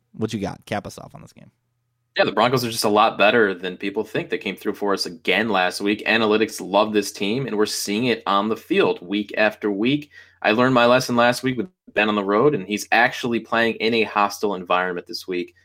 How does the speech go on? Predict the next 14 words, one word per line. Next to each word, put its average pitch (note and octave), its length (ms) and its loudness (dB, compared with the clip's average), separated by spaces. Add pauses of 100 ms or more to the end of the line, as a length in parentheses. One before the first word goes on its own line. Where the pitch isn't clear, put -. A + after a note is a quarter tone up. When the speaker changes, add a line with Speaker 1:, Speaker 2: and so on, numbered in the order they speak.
(220)
Speaker 2:
Love F#2 240 2
this D2 160 -10
pick. - 300 -10 (1500)
Speaker 1:
I'm B2+ 240 -2
up, E3 280 2 (300)
and A2+ 100 -4
I A2+ 240 0
am G#2 440 -8 (680)
talking C3+ 400 -2
about B2 200 2
a - 20 -2
game B2+ 420 -2 (120)
that A2+ 100 -6
we A#2+ 360 -4